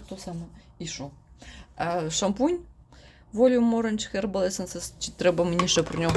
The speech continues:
розказувати, це улюблений шампунь мого сина. Так, пінка для гоління, Big Comfort, жахливий стан, тому так подалі. Кла-, ну, нормальна пінка, він,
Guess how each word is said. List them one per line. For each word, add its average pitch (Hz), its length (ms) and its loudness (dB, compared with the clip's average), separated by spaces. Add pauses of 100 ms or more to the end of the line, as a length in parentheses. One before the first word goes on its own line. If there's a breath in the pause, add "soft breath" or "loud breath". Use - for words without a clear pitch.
розказувати, 247 600 4
це 190 160 -2
улюблений 175 560 0
шампунь 226 500 4
мого 202 320 4 (640 loud breath)
сина. 247 520 2 (2250 loud breath)
Так, 196 240 0 (920 loud breath)
пінка 208 340 -2
для 185 160 0
гоління, 208 500 2
Big 190 320 -4
Comfort, 190 720 0
жахливий 190 460 -2
стан, 214 260 -2
тому 185 260 -2
так 180 100 -2
подалі. 160 520 4 (1300)
Кла-, 190 280 -2
ну, 285 180 4
нормальна 196 460 2
пінка, 285 340 -2
він, 220 300 0